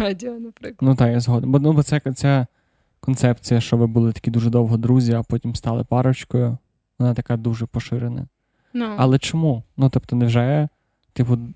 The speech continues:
Speaker 2: але, ну, я, я просто не думаю, що це настільки рідкісна річ в реальному житті, бо я з цим стикався, я думаю, теж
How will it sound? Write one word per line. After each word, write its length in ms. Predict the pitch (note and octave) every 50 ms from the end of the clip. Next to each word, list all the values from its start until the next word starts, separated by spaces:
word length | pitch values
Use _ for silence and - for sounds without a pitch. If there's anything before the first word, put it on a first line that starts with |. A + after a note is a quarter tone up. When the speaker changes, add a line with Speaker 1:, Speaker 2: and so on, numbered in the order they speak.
| - - - -
Speaker 2:
але, 260 | - C#3 C#3+ C#3+ C#3 B2+
ну, 140 | D3 D3+
я, 120 | C#3+ C#3 C#3+ D3
я 200 | D3 C3 C#3 D3
просто 260 | C#3+ D3+ - - -
не 100 | D3 C#3+
думаю, 340 | C3 C3+ C3+ D3 D3+ C#3+ C3
що 180 | - - - A#2+
це 340 | - - B2+ A#2+ A#2+ A#2 A2+ _ _ _ _ _ _ _ _ _ _ - - - - -
настільки 600 | - B2+ A#2+ - - - C3+ - - C3 B2 A#2 - - - - - _ _ -
рідкісна 560 | B2+ B2 B2 - - - A2+ - - - A#2
річ 220 | A#2+ A#2 A2 - -
в 40 | A#2
реальному 420 | A#2+ A#2+ A#2 C3 D#3+ F3 E3+ D#3+
житті, 420 | D3+ D3+ D3+ - - - B2+ A#2+ C3
бо 160 | C3+ A#2 A#2+ A#2
я 180 | A#2 A#2 B2+
з 60 | B2
цим 280 | - - - - C#3 C3
стикався, 560 | - - - - - C3+ B2+ C3 - - -
я 60 | A#2
думаю, 280 | A2 A2+ A2+ A2+ A#2 A#2 -
теж 160 | - A#2+ A#2+